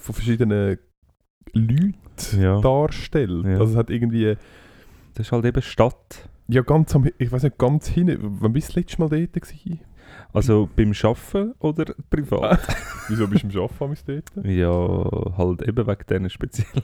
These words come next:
Speaker 2: <laughs> wegen dem Schmelztiegel.
Speaker 1: Ja, aber welche? Weil ich könnte mir jetzt
Speaker 2: Die,
Speaker 1: grad
Speaker 2: die
Speaker 1: mehrere
Speaker 2: nach dem
Speaker 1: vorst-
Speaker 2: vier in der Nacht noch dort sind.
Speaker 1: Okay.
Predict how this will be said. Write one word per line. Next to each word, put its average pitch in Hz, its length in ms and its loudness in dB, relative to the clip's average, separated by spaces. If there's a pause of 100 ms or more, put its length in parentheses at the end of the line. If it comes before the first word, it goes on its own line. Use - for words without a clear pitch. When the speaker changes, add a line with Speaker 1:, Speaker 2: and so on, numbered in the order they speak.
Speaker 2:
<laughs> 113 260 0 (360)
wegen 101 160 0
dem 98 60 -2
Schmelztiegel. - 720 -4 (360)
Speaker 1:
Ja, 117 140 2
aber 110 240 2
welche? 156 460 0
Weil 120 260 2 (140)
ich - 160 -2 (320)
könnte 139 120 4
mir 123 120 2
jetzt 117 100 6
Speaker 2:
Die, 117 40 8
Speaker 1:
grad 120 120 8
Speaker 2:
die 113 120 6
Speaker 1:
mehrere 107 260 6
Speaker 2:
nach 107 180 4
dem 107 120 6
Speaker 1:
vorst- 135 140 6
Speaker 2:
vier 110 120 6
in 104 160 2
der 98 80 2
Nacht 95 260 0
noch 95 80 0
dort 92 240 -4
sind. - 260 -12
Speaker 1:
Okay. 90 360 -2